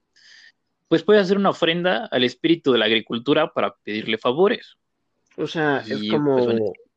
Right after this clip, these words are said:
Speaker 2: como, perdón, pero es como, eh, esta creencia de los japoneses de los mil dioses, que por cada cosa que existe hay un dios para esa cosa.
Speaker 1: Sí, sí,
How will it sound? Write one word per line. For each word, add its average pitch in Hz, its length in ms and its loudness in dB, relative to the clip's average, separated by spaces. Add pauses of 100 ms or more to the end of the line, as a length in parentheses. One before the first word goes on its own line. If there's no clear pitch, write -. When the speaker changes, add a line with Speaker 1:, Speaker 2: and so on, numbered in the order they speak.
Speaker 2:
como, 123 300 -6
perdón, 127 440 -4
pero 123 200 -6
es - 140 -10
como, 104 720 -6 (1080)
eh, 120 400 0
esta 156 300 -12
creencia 143 380 -16
de 139 60 -16
los 117 140 -20
japoneses 123 640 -16
de 113 300 -16
los 113 360 -18
mil 123 720 -14
dioses, - 580 -20 (420)
que 123 200 -8
por 117 200 -12
cada 127 260 -6
cosa 131 240 -16
que 123 100 -16
existe 123 580 -10
hay 123 160 -10
un 123 100 -8
dios 117 180 -12
para 117 180 -8
esa 110 160 -14
cosa. 110 360 -16 (1900)
Speaker 1:
Sí, 220 280 0
sí, 233 200 -4